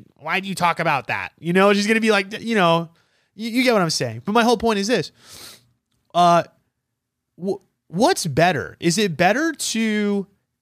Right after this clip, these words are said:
date somebody that is in your industry and somebody that understands your work deeply? Or is it better to have a partner that is completely disconnected from that world?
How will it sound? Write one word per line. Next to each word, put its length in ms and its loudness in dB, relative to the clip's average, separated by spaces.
date 300 -2
somebody 560 2
that 440 0
is 260 -4
in 140 0
your 160 4
industry 560 -2
and 100 -2
somebody 260 -2
that 180 0
understands 560 0
your 100 0
work 280 2
deeply? 580 -2
Or 320 4
is 200 0
it 160 0
better 260 2
to 160 0
have 420 0
a 80 -2
partner 540 0
that 200 2
is 120 -4
completely 640 -4
disconnected 720 -4
from 200 -2
that 200 -2
world? 440 -2